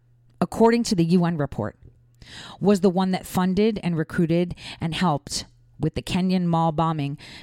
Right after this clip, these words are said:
because Al-Shabaab imports all their people from there, because this is where they train, in these Muslim youth centers, where, like the New York op-ed, she exposed that they get trained, the Jews are horrible.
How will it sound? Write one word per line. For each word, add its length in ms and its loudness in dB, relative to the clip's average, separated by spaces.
because 200 2
Al-Shabaab 1000 6
imports 600 2
all 440 8
their 280 2
people 440 0
from 240 -2
there, 260 0
because 300 -2
this 180 -2
is 140 2
where 180 4
they 160 4
train, 560 -6
in 160 -2
these 240 0
Muslim 580 0
youth 260 0
centers, 760 -8
where, 320 6
like 440 6
the 100 6
New 80 6
York 380 8
op-ed, 480 4
she 220 -2
exposed 920 2
that 120 4
they 120 4
get 200 4
trained, 440 6
the 80 6
Jews 520 8
are 120 8
horrible. 680 8